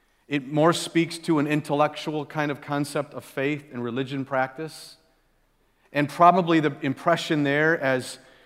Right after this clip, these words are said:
you were either in great cathedrals or these very high order environments, that God is this huge judge waiting to punish. And there's guilt and shame often associated with this. And again, these aren't necessarily bad.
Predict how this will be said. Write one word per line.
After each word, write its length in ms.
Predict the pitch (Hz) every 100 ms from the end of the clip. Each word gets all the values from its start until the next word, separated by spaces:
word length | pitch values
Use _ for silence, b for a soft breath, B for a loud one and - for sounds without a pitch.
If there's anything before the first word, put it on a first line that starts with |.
| B 120
you 160 | 131
were 120 | 147 147
either 180 | 143
in 140 | 139 123
great 260 | 135 147
cathedrals 760 | 147 135 - 143 143 156 151 165
or 440 | 139 127 127 127 123
these 200 | 123 110
very 280 | 131 135 123
high 340 | - 139 143
order 400 | 143 139 139 139
environments, 880 | 127 123 123 139 151 165 - - - b b b b b b
that 260 | 127 127
God 300 | 123 131 147
is 140 | 143 127
this 180 | 147 -
huge 460 | - 160 156 120
judge 460 | 107 135 147 120 110
waiting 540 | 107 151 151 135 110
to 60 | 110
punish. 760 | - 139 95 - - - - - _ _ _ _ _ _
And 160 | 113 131
there's 200 | 139 123
guilt 320 | 135 165 165
and 120 | 156
shame 360 | - 156 160 135
often 360 | 113 117 131
associated 520 | 117 - 139 135 113 95
with 100 | -
this. 240 | 92 - b b b
And 100 | 143
again, 420 | 156 170 123 113 127 127
these 240 | 139 160 151
aren't 420 | 151 156 - 151
necessarily 680 | 151 151 151 - 165 156 151
bad. 420 | 151 143 90